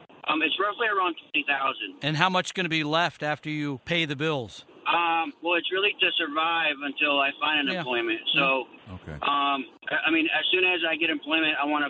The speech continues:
Speaker 1: throw it back in somewhere. Um, I just don't know where to put it since I can't put it back into T S P. The T S P has been working great, but, um,
Speaker 3: Yeah. Here,
Speaker 1: just
Speaker 3: here's the, here's the issue for you, Juan. Um, if you take it out and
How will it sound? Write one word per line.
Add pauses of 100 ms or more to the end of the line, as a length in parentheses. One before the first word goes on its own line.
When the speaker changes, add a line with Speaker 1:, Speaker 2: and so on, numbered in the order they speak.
Speaker 1:
throw
it
back
in (100)
somewhere. (100)
Um,
I
just (160)
don't
know
where
to
put
it
since
I
can't
put
it
back
into
T
S (120)
P. (540)
The
T
S
P
has
been
working
great,
but, (180)
um, (240)
Speaker 3:
Yeah. (180)
Here, (180)
Speaker 1:
just
Speaker 3:
here's
the,
here's
the
issue
for
you,
Juan. (300)
Um, (120)
if
you
take
it
out
and